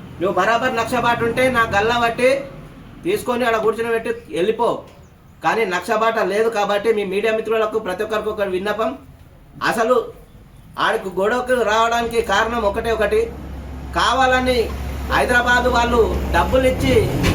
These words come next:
ఆడిపిస్తున్న నాటకం. దానికి సపోర్టు మాజీ ఎమ్మెల్యే మహేష్ రెడ్డి కూడా దానికి సపోర్ట్గా ఉండడం సిగ్గుసేటు. మహేష్ రెడ్డి సార్,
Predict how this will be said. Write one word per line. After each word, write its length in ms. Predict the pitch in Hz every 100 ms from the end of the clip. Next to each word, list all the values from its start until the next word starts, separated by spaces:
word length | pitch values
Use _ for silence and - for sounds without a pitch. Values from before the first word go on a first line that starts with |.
| -
ఆడిపిస్తున్న 580 | 160 190 220 240 262 240
నాటకం. 560 | 214 208 226 240 240 - -
దానికి 280 | 151 190 208
సపోర్టు 440 | 196 202 240 240
మాజీ 380 | 247 190 190 226
ఎమ్మెల్యే 540 | 233 240 233 233 180 - - - - - - - -
మహేష్ 260 | 139 185 202
రెడ్డి 240 | 233 220
కూడా 220 | 226 240
దానికి 380 | 233 233 220 214
సపోర్ట్గా 500 | 214 - 226 233 233
ఉండడం 560 | 220 226 220 240 226 -
సిగ్గుసేటు. 580 | - 220 226 240 240 247 - - - - -
మహేష్ 300 | 156 220 247
రెడ్డి 240 | 262 254
సార్, 260 | 254 233